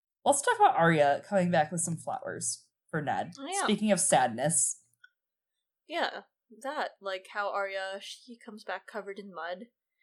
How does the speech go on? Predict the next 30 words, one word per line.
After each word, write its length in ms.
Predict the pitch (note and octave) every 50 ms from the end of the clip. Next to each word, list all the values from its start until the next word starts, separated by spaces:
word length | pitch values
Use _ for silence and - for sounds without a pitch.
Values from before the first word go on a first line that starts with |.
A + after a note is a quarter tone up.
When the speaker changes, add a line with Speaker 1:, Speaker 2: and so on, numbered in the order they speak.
| _ _ _ _ _ _ _
Speaker 2:
and 260 | - G3 F#3 F#3 F#3
full 160 | - - F#3+
of 120 | G3 F#3 F3+
rashes 880 | F3+ D#3 D#3 E3 - - A3 A3 A#3 A#3 A#3+ B3+ B3 - - - - - - - - _
from 520 | - G#3 G3+ G3 F#3+ F#3+ F#3+ F#3+ F#3+ - - _ _ _ _ _ _ _ _ _
<laughs> 80 | G#3+ -
gathering 500 | B3 C4 C4+ C4+ C4+ C#4+ D4 D4 C#4+ D4 D#4+
her 120 | D#4+ B3
father 360 | B3 - G#3+ G#3 G3+ G3+ G3+
a 40 | G3+
bouquet 420 | G3 G3 G3 G3 - - G3 F#3 F#3
of 160 | G3 F#3+ _ _
poison 340 | C4 B3+ C4 B3+ A3+ A3+ A#3 -
kisses, 380 | - - - - G3+ F3+ G#3 -
which 160 | G#3+ - -
are 80 | G3+ G#3
these 220 | G3+ F#3+ F#3+ - _
Speaker 1:
<laughs> 40 | _
Speaker 2:
purple 300 | - A3 G#3+ - G#3+ G#3
flowers. 580 | - - F#3+ F3+ F#3+ G3 G#3+ A3+ B3+ C4+ - - _ - - - - - - _
And 100 | A#3+ D4
Sansa, 420 | - F4 E4+ F4 F4+ - - - - -
Sansa 500 | - - - D#4+ F#4 G4+ - E4 C#4+ C#4+
thought 280 | - G3 F#3+ F#3+ F#3 -
that 120 | F#3+ F#3+
Ned 200 | F#3+ F#3+ F#3 F3+
would 140 | F#3 F#3 F#3
scold 440 | - - - - - A3+ A3+ A3+ G#3+ -
Arya 460 | - G3+ G3 G3+ G3+ G3+ G3+ G#3 G#3+ - _ _ - _ _ _ _ _
and 220 | - G3+ G3+ F#3